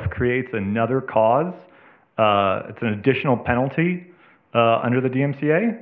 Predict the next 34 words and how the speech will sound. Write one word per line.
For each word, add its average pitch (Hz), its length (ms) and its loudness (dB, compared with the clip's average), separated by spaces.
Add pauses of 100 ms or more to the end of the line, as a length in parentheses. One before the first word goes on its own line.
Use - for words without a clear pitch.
because 113 360 0 (440)
your 117 260 4
watermark 113 540 2
is 104 140 -4
itself 104 460 0
a 95 120 -10
form 107 240 -2
of 95 80 -12
digital 107 300 -2
rights 95 320 0
management, 131 480 -2 (760)
um, 95 680 2
number 87 220 -2
one. 90 300 -2 (580)
Uh, 104 240 2
number 117 200 2
two, 117 380 2
set 120 140 2
your 117 160 -4
settings 107 240 0
to 104 80 -6
private 110 520 0
whenever 98 240 -2
possible. 101 720 -4 (400)
Uh, 101 420 2
and 110 120 2
number 107 280 2
three, 135 540 2
when 117 240 -2
you 117 100 0
happen 160 340 0
upon 143 500 0
something 127 360 -2
that 101 120 -2